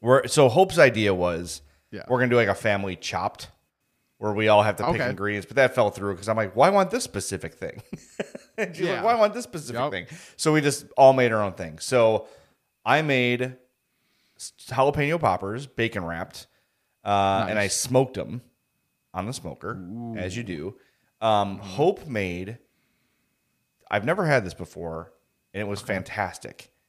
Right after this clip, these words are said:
Speaker 1: She took out, like, a flat, I don't know, not like a pie tin, kind of thing you put, like, um, taco dip in. Like, this
Speaker 2: Yeah.
Speaker 1: little thin, like, one inch glass, circular.
Speaker 2: Mm-hmm.
Speaker 1: Okay. Half goat cheese,
Speaker 2: Okay.
Speaker 1: half marinara,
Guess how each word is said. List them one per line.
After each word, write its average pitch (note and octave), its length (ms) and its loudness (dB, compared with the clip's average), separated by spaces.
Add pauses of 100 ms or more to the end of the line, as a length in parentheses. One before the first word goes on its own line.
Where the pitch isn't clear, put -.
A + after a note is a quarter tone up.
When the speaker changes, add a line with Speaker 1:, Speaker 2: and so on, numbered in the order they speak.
(480)
Speaker 1:
She C3 200 -10
took F#3 400 -6
out, B2 360 2
like, G#2 180 -4
a G2 60 -8
flat, - 680 -2 (680)
I - 60 -12
don't G#3+ 80 -6
know, A#2+ 100 -2
not F3+ 140 -2
like C3 120 -4
a G2+ 60 -6
pie B2 300 -4
tin, A2 260 -8
kind C#4+ 220 -6
of - 80 -10
thing G3+ 140 -8
you D3 100 -4
put, - 180 -4
like, A#2+ 260 -2
um, F2+ 480 -2 (380)
taco B2+ 300 0
dip C#3+ 220 -2
in. D3+ 280 -6 (640)
Like, C#3+ 160 -4
this C3 120 0
Speaker 2:
Yeah. C#3 60 -2
Speaker 1:
little E3 180 2
thin, D3+ 220 -2
like, A#2 160 0
one C3+ 200 2
inch B2+ 200 -2
glass, G#2+ 720 0
circular. A2+ 600 -2
Speaker 2:
Mm-hmm. - 380 -16
Speaker 1:
Okay. G#2 240 -2 (420)
Half C3 460 0
goat C#3+ 260 2
cheese, A2+ 560 -8 (760)
Speaker 2:
Okay. - 100 -14
Speaker 1:
half - 540 0 (480)
marinara, A#2+ 720 2